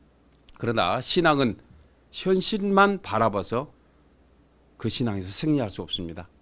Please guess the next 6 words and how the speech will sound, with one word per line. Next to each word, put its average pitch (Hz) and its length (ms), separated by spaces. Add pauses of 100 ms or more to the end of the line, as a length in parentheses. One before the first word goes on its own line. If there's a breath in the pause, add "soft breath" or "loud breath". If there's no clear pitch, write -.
그 104 120
현실 117 480 (260 soft breath)
뒤편에 120 400
있는 95 300 (240 soft breath)
하나님의 104 580 (240 soft breath)
계획하심과 104 760